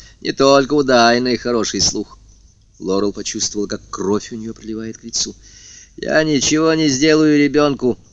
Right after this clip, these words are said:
продолжал Крейг. "Я и той девушке не причинил бы зла. Мне просто очень страшно.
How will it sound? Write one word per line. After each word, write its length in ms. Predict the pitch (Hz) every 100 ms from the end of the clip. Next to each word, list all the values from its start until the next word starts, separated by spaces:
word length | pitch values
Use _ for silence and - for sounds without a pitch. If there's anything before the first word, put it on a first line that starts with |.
| _ - - - -
продолжал 440 | 104 101 98 107
Крейг. 380 | 101 104 104 101
"Я 300 | 117 143 156
и 120 | 156
той 300 | 120 165 160
девушке 540 | 131 160 175 151 160
не 100 | 160
причинил 420 | 147 - 156 156 143
бы 140 | 139
зла. 400 | 113 139 135 117 - -
Мне 220 | - 147
просто 440 | 143 139 135 - 143
очень 320 | 131 135 120
страшно. 800 | 107 - 139 135 120 - 110 92